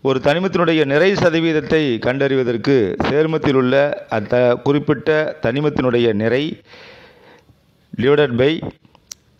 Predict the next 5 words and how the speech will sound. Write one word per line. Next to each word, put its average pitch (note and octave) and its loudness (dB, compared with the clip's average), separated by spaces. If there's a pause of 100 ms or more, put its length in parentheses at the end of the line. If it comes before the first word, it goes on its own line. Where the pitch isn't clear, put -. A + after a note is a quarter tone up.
(580)
சேர்மத்தின் D#3+ 2
மூலக்கூறு D3+ 2
நிறை B2 0 (260)
into D3 2 (160)
நூறு. D3 2